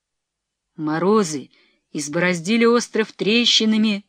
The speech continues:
и ущельями. Ледники рассыпали там и сям груды каменных обломков. Высоких гор на Малом Беруне не было.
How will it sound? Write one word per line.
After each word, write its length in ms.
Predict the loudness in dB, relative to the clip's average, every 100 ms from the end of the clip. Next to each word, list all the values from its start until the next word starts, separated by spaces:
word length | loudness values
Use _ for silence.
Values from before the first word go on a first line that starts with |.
| _
и 120 | -2
ущельями. 880 | 0 0 2 2 0 -2 -4 -6 -12 _ _ _ _ _ _ -6
Ледники 840 | -4 0 0 0 0 2 2 -2 _ _
рассыпали 600 | -2 -2 -2 -4 0 -2
там 280 | 0 -2 -2
и 40 |
сям 300 | -2 0 0
груды 320 | 0 0 0 -2
каменных 500 | -2 -2 -2 -4 -4
обломков. 720 | -2 -2 -2 -2 -10 -20 _ _ _ _ _ _ _ _ _ _ _ _ _ _ _ _ _
Высоких 640 | -6 -2 0 0 -2 -6 -10
гор 360 | 0 0 0 -6 _ _ _ _
на 120 | -4
Малом 320 | 0 2 2 0
Беруне 400 | -2 -2 -2 -2
не 260 | -4 -4
было. 260 | -6 -12